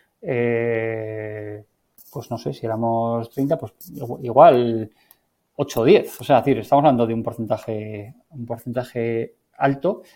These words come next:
Bueno, por motivos diversos, son, no ocho o diez porque no estaban de acuerdo con el estilo, pero bueno, motivos diversos, ¿no?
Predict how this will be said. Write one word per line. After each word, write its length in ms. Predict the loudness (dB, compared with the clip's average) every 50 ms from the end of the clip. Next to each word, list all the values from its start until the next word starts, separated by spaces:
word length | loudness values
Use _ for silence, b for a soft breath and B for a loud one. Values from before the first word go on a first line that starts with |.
| B
Bueno, 200 | 2 2 2 4
por 100 | 4 4
motivos 320 | 2 4 6 6 4 4 4
diversos, 320 | 2 0 0 -2 -4 -8
son, 180 | -8 -8 -6 -2
no 140 | 2 4
ocho 220 | 4 4 4 0 -4
o 20 |
diez 160 | -2 -2 -4
porque 180 | -4 -6 -10 -10
no 60 | -10
estaban 220 | -8 -6 -6 -6 -6
de 60 | -6
acuerdo 240 | -6 -4 -4 -4 -4
con 100 | -6 -8
el 60 | -8
estilo, 340 | -10 _ -6 -2 -2 0 -2
pero 160 | -2 -2 -2
bueno, 140 | -4 -4 -6
motivos 340 | -8 -6 -2 -2 -2 -2
diversos, 400 | -4 -6 -8 -8 -8 -10 -20 -18
¿no? 100 | -18 -18